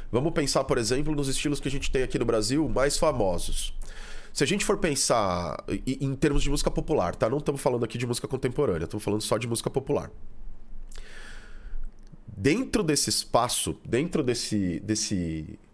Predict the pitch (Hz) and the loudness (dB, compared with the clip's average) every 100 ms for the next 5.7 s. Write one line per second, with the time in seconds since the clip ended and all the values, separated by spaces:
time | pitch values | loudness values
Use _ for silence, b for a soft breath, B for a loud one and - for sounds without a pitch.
0 | - - 92 92 - 87 - 85 80 107 | -20 -8 -6 -2 2 2 2 0 0 0
1 | - 120 120 - 95 110 143 95 - 147 | 0 0 2 2 2 0 0 -2 2 4
2 | 143 143 143 151 139 135 123 - - 139 | 4 2 4 6 6 4 0 0 2 4
3 | 143 143 143 160 - 160 104 - - 127 | 6 6 4 4 2 2 2 2 4 2
4 | 139 123 120 147 156 151 135 131 - 107 | 2 2 4 2 4 0 2 0 0 0
5 | 98 123 135 131 107 - | 2 2 0 0 -2 -4